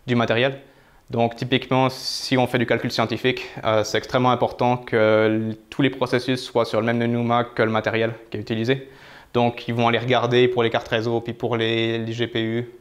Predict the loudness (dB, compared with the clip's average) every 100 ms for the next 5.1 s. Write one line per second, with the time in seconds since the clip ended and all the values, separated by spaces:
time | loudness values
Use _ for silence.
0 | -12 -6 -4 -4 -8 -10 -12 -8 -2 0
1 | 0 -2 -4 -4 -6 -6 -2 -2 2 2
2 | 2 0 0 0 -2 0 -2 -4 0 0
3 | 0 -4 -4 -4 -4 -6 -4 -2 -2 -4
4 | -4 -6 -4 -4 -6 -10 -8 -6 -6 -8
5 | -10